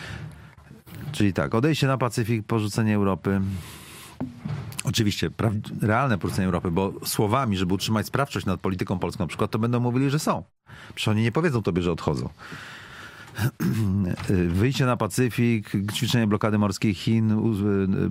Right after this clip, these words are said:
mod-, modernizacje nuklearne, stacjonowanie broni nuklearnej na Tajwanie, w Japonii, w Filipinach, w-, rozbudowa floty amerykańskiej, ciężkie sankcje,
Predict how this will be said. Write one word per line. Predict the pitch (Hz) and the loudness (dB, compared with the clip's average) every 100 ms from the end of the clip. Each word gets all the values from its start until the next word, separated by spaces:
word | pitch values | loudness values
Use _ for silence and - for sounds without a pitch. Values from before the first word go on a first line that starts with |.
| - 92 | 0 0
mod-, | 98 104 104 | 2 4 4
modernizacje | 104 104 104 107 104 101 | 4 4 4 2 2 2
nuklearne, | 95 101 95 95 98 95 | 2 2 2 2 0 0
stacjonowanie | - - 98 95 92 | -2 0 2 4 4
broni | 90 90 | 2 2
nuklearnej | 82 87 87 85 | 2 2 2 2
na | |
Tajwanie, | 82 87 90 87 85 | 2 2 2 2 2
w | |
Japonii, | 80 82 85 80 76 73 71 73 | 2 0 0 2 2 2 2 0
w | - | -4
Filipinach, | - 90 95 117 110 90 85 - | -4 -2 0 0 0 2 0 -2
w-, | - | -2
rozbudowa | 90 85 87 80 82 | -2 0 0 0 0
floty | 104 90 87 | -2 0 0
amerykańskiej, | 85 85 87 - 90 90 | 0 0 -2 0 0 0
ciężkie | 113 120 101 | 0 -2 -2
sankcje, | - 101 90 87 | -2 -2 0 -4